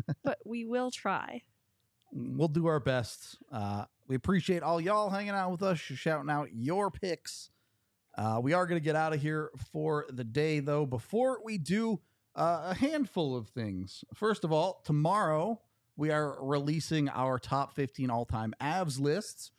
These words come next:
Speaker 1: So those of you who have been, uh, waiting for that, heard the ones that missed the list, you can hear the whole list on tomorrow's show. So that should be a fun time. Tune into that. It'll be a, a, a total blast.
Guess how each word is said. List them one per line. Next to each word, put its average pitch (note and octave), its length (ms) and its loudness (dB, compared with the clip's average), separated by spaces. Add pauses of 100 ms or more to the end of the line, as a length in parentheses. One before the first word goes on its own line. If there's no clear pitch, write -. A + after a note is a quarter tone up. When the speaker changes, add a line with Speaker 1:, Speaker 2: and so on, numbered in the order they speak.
(300)
Speaker 1:
So C#3 160 0
those B2 240 2
of A2+ 100 -2
you A#2+ 140 2
who B2 160 2
have G#2+ 180 -6
been, B2 260 2
uh, A2+ 260 0
waiting A2+ 380 0
for G#2+ 120 -4
that, A#2 240 0
heard B2+ 200 0
the B2 60 0
ones A#2+ 200 0
that A#2 80 -4
missed F#3+ 260 -4
the F3 80 -2
list, D3 480 -6 (320)
you C3 100 0
can C3 140 -2
hear C#3 140 2
the B2 100 0
whole C#3+ 280 2
list B2 320 -4
on A#2 180 -2
tomorrow's A2 680 0
show. A2 440 -8
So G2 380 -8 (460)
that F#3+ 220 0
should E3+ 180 -2
be C3+ 140 2
a B2+ 60 2
fun A2+ 300 0
time. A#2 340 -4 (220)
Tune B2+ 200 -4
into A2+ 220 -4
that. C3 360 -2
It'll A2+ 200 -6
be A2+ 220 -2
a, A2 80 0
a, A2 420 -4 (100)
a C3+ 80 -6
total C3 440 -2
blast. C#3 720 -2